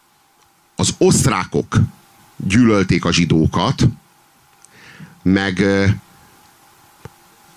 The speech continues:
meg úgy, ahogy németek, meg úgy, ahogy, ahogy általában a németek gyűlölték a zsidókat, az a Grimm mesék világa. A Grimm mesék világával nagyon rokon. Nem véletlen, hogy a romantika volt az, ami fölszabadította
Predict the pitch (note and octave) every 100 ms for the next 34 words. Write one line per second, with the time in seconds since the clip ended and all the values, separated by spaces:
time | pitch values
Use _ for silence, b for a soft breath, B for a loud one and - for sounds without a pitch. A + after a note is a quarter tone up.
0 | _ _ _ _ _ _ _ - C3 C3+
1 | D#3 D3+ D3 D3+ G#3 E3+ - G#2 - C#3+
2 | C3+ C#3 C#3 D3 D3 C#3 C#3+ D3 F3+ F3+
3 | C3 A2+ A#2+ B2 C3+ A2 G#2 G#2+ G2+ G2
4 | F#2+ F#2 F2 F2+ F2 F2 E2+ F2 G2 -
5 | - - _ - - _ _ _ B B
6 | B - C3+ B2+ D#3+ F#3+ C#3+ A2 - F2+
7 | - F2+ C#2 A1+ A1 A1 - _ _ _
8 | _ _ - B A#2 D3 G#3 F3 C3 C3+
9 | B2 C3 B2+ A#2 A#2 A#2 A#2 A#2+ A2 B
10 | B B B C#3 D#3 B2+ A2 G#2 - -
11 | - - B B B B2 F3+ G3+ D#3 C3
12 | A#2 A#2+ B2 A2+ A#2 A#2+ A#2 C3 F3 D#3
13 | A#2+ A2+ G2+ F#2+ G2 F#2+ F#2+ G2+ G#2 -
14 | A2+ F#2 F2 D#2+ C#2+ C#2+ - - -